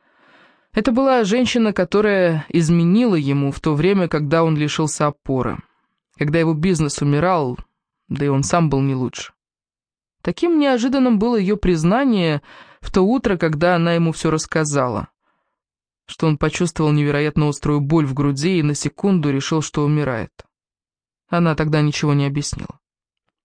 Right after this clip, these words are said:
Но, что бы там ни было, он по-прежнему её любил. Последние недели ему дышалось легче, возникло ощущение, что к ним возвращается что-то ценное.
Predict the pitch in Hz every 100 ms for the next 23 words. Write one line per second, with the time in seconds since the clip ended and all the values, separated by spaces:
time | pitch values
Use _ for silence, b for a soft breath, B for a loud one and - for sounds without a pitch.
0 | _ B B B B B B B 269 339
1 | - - 202 196 233 311 233 220 196 185
2 | 233 233 196 180 180 180 165 143 151 143
3 | B B B B B B B 175 175 214
4 | 185 180 180 233 196 160 160 151 - 156
5 | 147 - 190 - - 143 135 135 135 139
6 | 143 147 180 156 143 - - 190 165 143
7 | 139 - 139 - 185 170 151 147 - 160
8 | 147 - 135 - 139 131 - 165 160 151
9 | 143